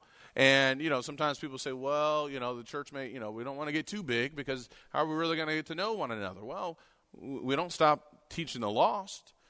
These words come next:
uh, but we have to keep on working on these relationships, and that's gonna take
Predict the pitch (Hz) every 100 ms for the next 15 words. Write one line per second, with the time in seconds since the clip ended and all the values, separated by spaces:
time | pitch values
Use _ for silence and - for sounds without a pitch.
0 | _ _ - 151 139 151 135 143 143 160
1 | 165 151 165 156 147 160 175 156 147 143
2 | 143 147 165 202 - 165 139 107 85 -
3 | 113 123 147 151 139 127 139